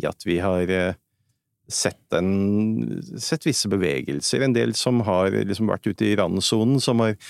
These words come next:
meldt, eh, overgang fra the dark side, eh, og så, og så, og så videre. Eh, det vi ellers må gjøre, er jo simpelthen å ikke gi oss. Altså, ikke, definitivt ikke obey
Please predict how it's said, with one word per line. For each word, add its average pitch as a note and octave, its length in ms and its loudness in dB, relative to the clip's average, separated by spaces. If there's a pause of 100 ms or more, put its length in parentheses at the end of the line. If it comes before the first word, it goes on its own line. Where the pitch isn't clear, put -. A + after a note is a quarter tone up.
(200)
meldt, A2 400 0
eh, G#2+ 220 2
overgang G2 420 2
fra F2+ 320 0
the F#2 120 -2
dark E2 280 -2
side, F#2+ 340 0
eh, G2 680 0 (600)
og - 140 -6
så, - 140 -4
og A2 80 -2
så, G#2 160 0 (140)
og - 60 -4
så G#2+ 140 0
videre. F2 360 0 (500)
Eh, B2 200 2
det C3 160 2
vi E3 140 2
ellers A2 340 0
må C3 200 4
gjøre, C#3+ 340 2
er F2 240 0
jo B2 240 2
simpelthen F#2 1040 -2
å A2+ 320 0 (680)
ikke E3+ 200 -2
gi B2 160 2
oss. - 320 -4 (100)
Altså, F3+ 260 2 (280)
ikke, D3+ 720 2
definitivt A#2+ 960 -2
ikke A2+ 1200 2 (640)
obey G#2+ 320 2